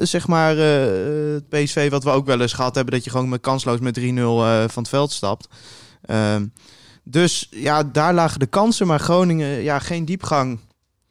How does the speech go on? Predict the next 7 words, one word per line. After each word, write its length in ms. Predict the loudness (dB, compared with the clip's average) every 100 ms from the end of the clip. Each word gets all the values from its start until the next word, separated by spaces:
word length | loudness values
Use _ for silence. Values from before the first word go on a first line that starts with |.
| _ _
Eh, 380 | -2 2 4 2
ik 260 | 0 -6 -6
vond 220 | -4 -4
Redan 640 | -2 -2 0 2 2 -2 -8 _ _ _ _ _ _ _ _
niet 320 | -6 -2 -2
goed 180 | -2 -6
spelen. 500 | -2 0 2 0 -6